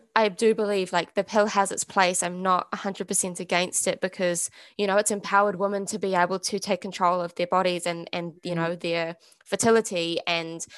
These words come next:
Speaker 1: it's allowed a lot of women to go into the workforce. Like, when you look back prior to this, like,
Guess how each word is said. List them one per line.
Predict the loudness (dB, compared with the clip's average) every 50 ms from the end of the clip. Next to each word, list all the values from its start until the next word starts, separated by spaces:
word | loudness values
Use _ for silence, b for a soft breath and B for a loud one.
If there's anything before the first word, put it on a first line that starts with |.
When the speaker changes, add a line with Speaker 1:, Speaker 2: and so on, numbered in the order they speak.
| B B B -4
Speaker 1:
it's | 0 2
allowed | 2 4 4 4 4 4
a | 2
lot | 2 2 2
of | 0
women | 0 -2 -6
to | -6 -4
go | -4 -4
into | -4 -4 -8
the | -8
workforce. | -6 -2 2 2 2 2 0 -4 -4 -2 -2 -2 -2 -2 -4
Like, | -4 -4
when | -4 -4
you | -4 -2
look | -2 -2 -2 -2 0
back | -2 -2 -2 -6 _ _ -4
prior | 2 4 4 4 4 2
to | -2 -4 -4
this, | -2 -2 -2 -2 -4 -4 -4
like, | -6 -6